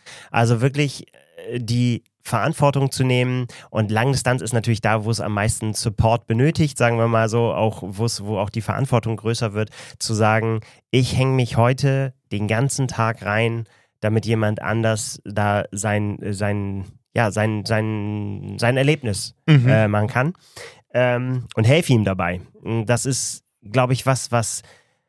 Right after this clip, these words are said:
Speaker 1: was auch sehr, sehr anstrengend ist. So, ex-, also das ist wirklich eine große Herausforderung, aber die ist auch unglaublich befriedigend, wenn man jemandem wirklich dabei helfen kann und merken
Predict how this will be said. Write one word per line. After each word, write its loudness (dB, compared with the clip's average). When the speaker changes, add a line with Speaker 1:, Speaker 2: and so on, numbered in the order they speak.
Speaker 1:
was 0
auch -2
sehr, 4
sehr 2
anstrengend -2
ist. -4
So, 2
ex-, -4
also -2
das 0
ist -4
wirklich 4
eine 4
große 2
Herausforderung, 0
aber 0
die 2
ist -4
auch -2
unglaublich 0
befriedigend, -6
wenn 2
man 0
jemandem -2
wirklich -2
dabei 2
helfen 0
kann -2
und 0
merken 0